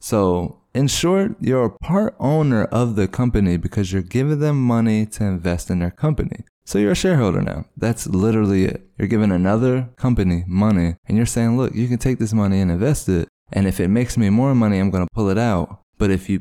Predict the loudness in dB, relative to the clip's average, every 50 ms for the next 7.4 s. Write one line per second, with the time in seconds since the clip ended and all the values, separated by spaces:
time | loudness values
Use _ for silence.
0 | -4 -4 -2 -2 0 0 2 2 2 2 2 2 2 2 0 0 0 0 0 2
1 | 0 0 -2 -2 -2 0 0 2 2 2 2 0 0 0 0 -2 -4 -6 -8 -6
2 | -2 0 0 0 0 0 0 0 0 0 -2 -2 -2 -4 -4 -4 -4 -2 -2 0
3 | 0 0 0 0 0 -2 -2 -6 -8 _ -4 -2 0 0 0 0 -2 -2 -2 -2
4 | -2 -4 -6 -10 -18 -16 -10 -6 -2 -2 0 0 -2 -4 -6 -8 -8 -6 -4 -4
5 | -4 -2 -2 0 0 2 0 0 0 0 0 -2 -2 -4 -6 -10 -12 _ _ _
6 | -4 -4 -2 0 0 0 0 0 0 -2 -2 -2 0 0 0 0 0 -2 -4 -8
7 | -10 -8 -4 -2 -2 -2 -2 -4